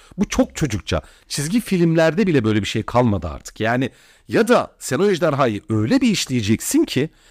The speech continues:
bir insana dönüşecek. Gerçek bir karaktere dönüşecek. Sadece işte insanlar yavrularını öldürdü diye insanlara düşman olan bir ejderha tiplemesi çok basit. Yani çok çocuk, betimleyecek başka bir yakıştırma bulamıyorum gerçekten.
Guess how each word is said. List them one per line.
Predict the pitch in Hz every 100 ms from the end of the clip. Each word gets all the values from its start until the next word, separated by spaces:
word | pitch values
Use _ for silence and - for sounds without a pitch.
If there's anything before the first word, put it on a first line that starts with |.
| -
bir | 240
insana | 202 151 147 156 208 180
dönüşecek. | 113 87 85 85 -
Gerçek | 95 98 - 226 190
bir |
karaktere | - 113 123 - 185 147
dönüşecek. | 95 85 78 76 - - _ -
Sadece | - 202 220 180 165
işte | 143 - 131
insanlar | 131 - 131 131 143 151 - _ -
yavrularını | 120 120 135 139 156 147
öldürdü | 127 139 175
diye | 151 110
insanlara | 113 - 135 165 147
düşman | 110 - 202 220
olan | 156 147 202 -
bir | 151 180 151
ejderha | 127 113 143 117 240
tiplemesi | - - 151 131 - 220
çok | 233 -
basit. | 120 - -
Yani | 98 127 135 -
çok | 110
çocuk, | - 92 85 -
betimleyecek | - 135 147 170 160
başka | 127 - 170
bir | 156
yakıştırma | 131 - 147 170 147
bulamıyorum | 120 220 127 95 90
gerçekten. | 87 82 87 - 185